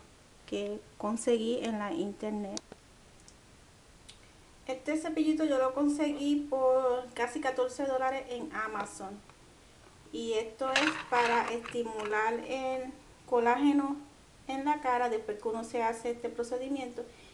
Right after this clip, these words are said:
Y viene en este estuche que me gustó mucho. Entonces este cepillo es, eh, tiene e-, estos alambritos que se ve aquí, son como cuchillitas en metal.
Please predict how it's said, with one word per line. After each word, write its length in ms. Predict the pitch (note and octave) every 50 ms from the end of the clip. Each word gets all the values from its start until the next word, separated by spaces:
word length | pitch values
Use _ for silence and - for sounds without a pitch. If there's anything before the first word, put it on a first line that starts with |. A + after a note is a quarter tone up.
| - - -
Y 120 | - A#3 A3+
viene 180 | A3+ A3 G#3+
en 120 | A3+ A#3+ B3
este 200 | B3+ B3+ - C#4
estuche 480 | C#4 - - - A#3 A#3 A#3 - A#3+
que 140 | A3+ - G#3
me 100 | G#3+ G#3
gustó 380 | G3 G#3 G#3 G#3 - - G#3 A3
mucho. 400 | A3 A3 G#3+ G#3 G#3+ - - - - - - - - - - - - - - - - - - - - - - - -
Entonces 420 | - A3+ A3 A3 A#3 - D4+ - -
este 260 | B3 B3+ - C4 C#4+
cepillo 540 | D4 D4 D#4+ D4+ D4 C4 C#4 C#4+ C4+ C4+ B3+
es, 560 | A3 A3+ A#3 B3+ - - - - - - - - - - - - - - - - - - - -
eh, 440 | A3+ A3 A3 G#3 G3 G3 G3 F#3+ F3+ G3+ G3+ - - - - - - - - -
tiene 520 | A#3 A#3 A#3+ B3 B3 - - - - - -
e-, 140 | B3 A#3+ - -
estos 420 | B3 B3+ - - - C#4+ D4 D4 D4 C#4+ - - - - - - - - - - - - - -
alambritos 520 | A#3 A3+ A#3 A3+ G#3+ A3+ A3+ A3+ A3+ A#3+ A#3+
que 120 | - C#4
se 140 | - C#4+ C4+
ve 60 | C4+
aquí, 160 | C4 C4+ C#4
son 200 | C4 - B3 C4
como 400 | C4+ - D4+ D4 C#4+ C#4+ C#4+ C#4+
cuchillitas 640 | - - A3+ - - A3+ G#3+ G#3+ A3+ - B3+ C4 C4 C4+
en 160 | C4+ B3 B3
metal. 400 | A3 G#3+ G3+ - - G3+ G#3